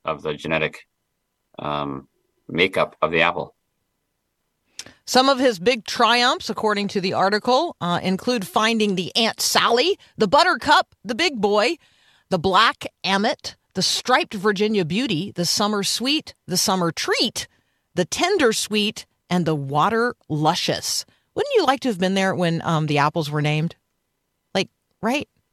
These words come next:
Speaker 2: I mean, first of all, the apple tree gets a bit of a, I mean, gets a bit of a bad rap because, you know, everybody talks about the apple and, you know, uh, that Eve supposedly, right, it's an apple.
Speaker 1: Right.
Speaker 2: Well, it's, it's not an apple, right? I mean, we don't know that.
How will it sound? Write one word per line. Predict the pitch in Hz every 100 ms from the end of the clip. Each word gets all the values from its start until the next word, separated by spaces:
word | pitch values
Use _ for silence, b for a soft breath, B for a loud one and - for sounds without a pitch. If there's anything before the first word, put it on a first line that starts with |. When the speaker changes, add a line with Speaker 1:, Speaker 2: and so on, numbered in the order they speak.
| _ _ _ _
Speaker 2:
I | 294
mean, | 320
first | - 427 392
of |
all, | 277
the | 233 -
apple | 302 392
tree | - 240
gets | 202 -
a |
bit | 160 170 170
of | 165 151
a, | 143 - _ _ -
I |
mean, | 175
gets | 180 196
a |
bit | 180 165
of |
a | 151
bad | 156 147 143
rap | 131 151 -
because, | 151 160 139 147 - b b -
you | 151
know, |
everybody | 147 156 151
talks | - 143 -
about | 156 -
the | -
apple | 131 151 160 165 -
and, | 151 143 139 - _ _ _ _ _ -
you | 143
know, | 131 127 - -
uh, | 143 156 156 156
that | 160 139 _ _ -
Eve | 170 170 165 156
supposedly, | 135 160 156 151 156 151 151
right, | 147 139 147
it's | 139
an | 135
apple. | 156 214 131
Speaker 1:
Right. | -
Speaker 2:
Well, | 170 -
it's, | 170 - _ -
it's | 165 -
not | 175 339
an | 160
apple, | 117 - -
right? | 147
I | 196
mean, | 180
we | 269
don't | 202
know | 127 135
that. | 160 240